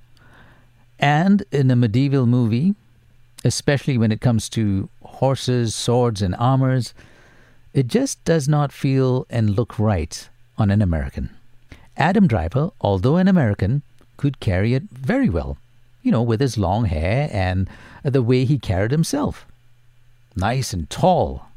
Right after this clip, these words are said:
and confident. But that said, Ben Affleck's character did bring up some disgust and hatred towards him, which is a good thing, as when an actor can evoke the feelings of the viewer,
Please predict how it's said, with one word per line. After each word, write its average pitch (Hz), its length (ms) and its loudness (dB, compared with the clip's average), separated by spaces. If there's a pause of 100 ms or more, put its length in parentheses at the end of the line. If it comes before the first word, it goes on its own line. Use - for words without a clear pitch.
(220)
and 110 300 -2
confident. - 680 -2 (560)
But 131 180 0
that 240 240 2
said, 95 380 -2 (200)
Ben 214 240 4
Affleck's 135 540 -2
character 175 580 -2 (260)
did 160 240 0
bring 135 200 0
up 113 120 -4
some 220 280 0
disgust - 560 -4 (500)
and 127 180 -4
hatred 123 520 -2
towards 80 260 -4
him, 139 220 0 (500)
which 139 220 0
is 139 100 0
a 131 60 2
good 214 280 0
thing, 98 480 -4
as 127 440 0 (120)
when 147 200 2
an 156 160 0
actor 226 360 -2
can 135 320 -2
evoke 120 360 -2 (100)
the 107 100 -4
feelings 139 720 -2 (320)
of 92 140 -6
the 95 80 0
viewer, 104 520 0